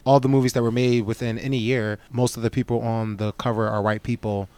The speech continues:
Seeing how this country is quite diverse and built on the backs of, like, slaves and as well as the genocide of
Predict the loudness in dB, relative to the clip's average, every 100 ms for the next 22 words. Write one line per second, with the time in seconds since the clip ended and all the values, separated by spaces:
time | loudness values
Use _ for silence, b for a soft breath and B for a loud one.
0 | b -14 -4 0 0 -2 -6 -6 -6 -4
1 | -4 -6 -6 -4 -2 -2 -2 -2 -2 -6
2 | b b b _ -4 -2 2 4 4 2
3 | -4 -6 -8 -8 -2 -2 -2 -6 -4 -4
4 | -2 -2 -4 -6 -6 -6 -6 -4 -6 -6
5 | -6 -6 -6 -6 -6